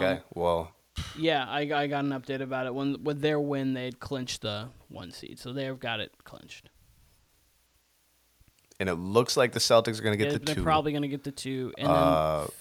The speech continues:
Speaker 2: f-
Speaker 1: how many games ahead are they? Are they, what, two games ahead of Philly or game and a half?
Speaker 2: I think they're two games ahead of Philly right now. I can check real quick. But I think they're two games ahead of Philly.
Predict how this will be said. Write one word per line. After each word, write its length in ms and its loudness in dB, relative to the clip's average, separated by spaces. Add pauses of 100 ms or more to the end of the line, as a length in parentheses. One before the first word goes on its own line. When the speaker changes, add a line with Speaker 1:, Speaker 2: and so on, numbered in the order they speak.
(340)
Speaker 2:
f- 80 -2
Speaker 1:
how 200 4
many 140 4
games 240 4
ahead 240 6
are 80 8
they? 220 4 (1000)
Are 60 4
they, 120 6
what, 280 6
two 160 2
games 240 4
ahead 160 8
of 80 0
Philly 340 0
or 60 4
game 240 2
and 80 2
a 20 4
half? 160 2
Speaker 2:
I 100 2
think 280 -4
they're 120 0
two 360 -2
games 520 -2
ahead 280 -2
of 100 0
Philly 420 -2
right 200 0
now. 280 -2
I 120 -4
can 320 -8 (600)
check 320 -6
real 200 -6
quick. 480 -12 (1080)
But 80 -6
I 60 -2
think 200 -2
they're 120 -2
two 320 -4
games 320 -6
ahead 260 -8
of 80 -10
Philly. 560 -14